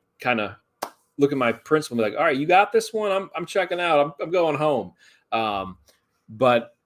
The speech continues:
you know, I, I got my principalship job, uh, at an elementary school, which I had no elementary experience ever, um, except for, you know, uh, observation coursework when I was going to school to be a teacher. And, uh,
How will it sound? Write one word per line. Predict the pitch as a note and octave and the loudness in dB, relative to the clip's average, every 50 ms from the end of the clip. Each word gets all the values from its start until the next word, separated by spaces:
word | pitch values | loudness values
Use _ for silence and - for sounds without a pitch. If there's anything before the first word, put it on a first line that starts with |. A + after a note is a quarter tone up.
| _ _ _ - | _ _ _ -2
you | C3 | -2
know, | A#2+ A2+ A2 | 0 0 0
I, | G#2+ G#2+ G#2+ G#2 - | 0 -2 -4 -4 -6
I | G#2 G2+ | -6 -6
got | G2 G2+ A2 A2 A#2 | -4 -4 -4 -4 -4
my | A2 A2 | -6 -10
principalship | - - C3 B2 - - C3 B2 - - B2+ A2+ | -8 -8 -10 -8 -8 -10 -10 -10 -8 -10 -10 -8
job, | A#2 - A#2+ A2+ A2+ A2+ A2+ A2+ A#2 A2+ - - | -4 -2 0 2 2 2 2 2 0 -2 -6 -10
uh, | - - - - G1+ - - - _ _ _ _ _ _ - - | -10 -10 -10 -10 -10 -12 -12 -16 _ _ _ _ _ _ -6 -2
at | A2+ | -2
an | A2 | 0
elementary | G2 G2+ G#2+ G#2+ G#2+ A2 A2+ A2+ B2 A#2 | 0 0 -2 -4 -4 -6 -6 -6 -8 -8
school, | A2+ - - A#2 A2 A2 A2 A2+ A#2 A#2 - _ _ _ | -8 -6 -4 -2 0 0 0 -2 -4 -8 -14 _ _ _
which | - G#2 - - | -14 -10 -6 -4
I | A2+ G#2 | -4 -4
had | G#2 G#2+ G#2 | -4 -4 -6
no | G2+ G#2 G#2+ A2+ A2+ A#2 | -6 -4 -2 0 0 0
elementary | A2+ A2 A2 G#2+ G#2 G#2 - A#2 G#2+ | 0 0 -2 -4 -8 -10 -10 -10 -12
experience | F#2+ - - - A2+ G#2+ G2+ G2 F#2+ F#2 - _ _ _ - | -12 -12 -10 -8 -8 -8 -8 -10 -12 -14 -20 _ _ _ -4
ever, | G#2+ G#2+ G#2 G2 F#2+ G2+ A2 - _ _ _ _ _ _ _ _ - | -4 -2 -2 -2 -4 -6 -8 -10 _ _ _ _ _ _ _ _ -6
um, | G2+ F#2 F2+ F2 E2 E2 E2+ E2+ D#2+ _ _ - | -4 -4 -4 -4 -6 -8 -10 -14 -18 _ _ -14
except | B2 - - - A2+ A2 - | -12 -8 -4 -4 -4 -6 -6
for, | - A2 | -10 -8
you | G2+ | -8
know, | G2 G2+ G2 G2 F#2+ | -6 -6 -4 -4 -4
uh, | F#2 F2+ - - - - _ - | -4 -6 -8 -10 -14 -14 _ -2
observation | G#2+ G#2+ G#2 - - G#2+ G2+ G2+ G#2 A2 A2 - G2+ F2+ | -2 -2 -2 -2 -6 -8 -6 -4 -4 -6 -6 -8 -14 -14
coursework | - - A2+ G#2 G2+ - - G#2+ G#2+ G2+ G2 F#2+ - - | -10 -6 -4 -4 -4 -6 -6 -4 -4 -4 -4 -6 -8 -10
when | G2+ F#2 F2+ F2 E2+ E2+ _ - | -10 -10 -10 -10 -14 -18 _ -12
I | G2 | -12
was | F#2+ F#2 | -12 -10
going | F#2+ G#2+ G2+ F#2 | -8 -10 -10 -8
to | F#2 | -10
school | - - A#2 G#2+ | -10 -6 -6 -6
to | G2 | -6
be | G2 E2+ | -6 -10
a | E2 | -10
teacher. | - - B2 C#3 D3 D3+ C#3+ C#3 - _ _ - - - _ _ - - A#2+ | -6 -6 -6 -6 -6 -8 -10 -10 -12 _ _ -20 -20 -20 _ _ -8 -2 0
And, | A2+ A2 A2 G#2+ G#2 | 0 0 0 -2 -2
uh, | G#2+ G2+ G2+ F#2+ F2+ F2 | -2 -2 0 0 -2 -4